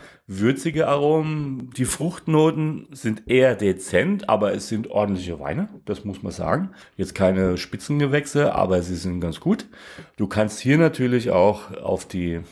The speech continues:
<laughs> Tradition der Portugiesen bauen. Du findest hier überall portugiesische Weine und da haben wir echt exzellente Tropfen gehabt.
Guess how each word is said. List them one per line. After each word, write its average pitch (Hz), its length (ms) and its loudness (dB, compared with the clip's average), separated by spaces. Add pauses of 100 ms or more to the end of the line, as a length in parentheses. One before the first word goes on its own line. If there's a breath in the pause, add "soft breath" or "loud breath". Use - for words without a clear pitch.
<laughs> - 200 -10
Tradition 131 880 0 (480 loud breath)
der 104 80 -4
Portugiesen 107 760 -4
bauen. 117 600 2
Du 101 160 -4
findest 113 400 -4
hier 98 100 0
überall 95 520 2
portugiesische 113 920 -4
Weine 104 340 4
und 87 220 -6
da 82 140 -6
haben 90 200 -6
wir 87 280 -2 (520 loud breath)
echt 95 400 0
exzellente 92 680 -2
Tropfen 85 400 -8
gehabt. 80 440 -12